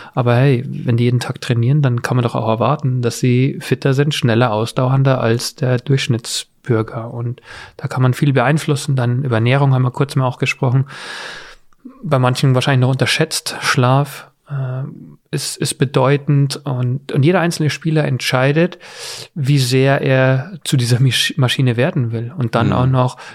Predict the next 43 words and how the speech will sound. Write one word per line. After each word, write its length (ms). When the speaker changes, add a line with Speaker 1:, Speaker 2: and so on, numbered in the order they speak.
Speaker 1:
wie 140
gelingt 360
es 180
dem 140
Spieler 460
am 140
Wochenende 500
unter 400
diesem 200
Stress 420
Topleistung 540
zu 80
bringen, 320
ist 180
eine 160
andere 280
Disziplin. 840
Da 80
müssen 280
sie 120
sich 240
mit 100
beschäftigen. 560
Und 220
manchmal 220
gibt's 160
die 60
Erwartung 260
halt, 100
die 140
Vereine 280
müssen 220
das 120
alles 200
machen. 320
Aber 360
Top-Spieler 480
haben 140
ihre 160
eigenen 240
Physiotherapeuten, 880
ihre 180
eigenen 360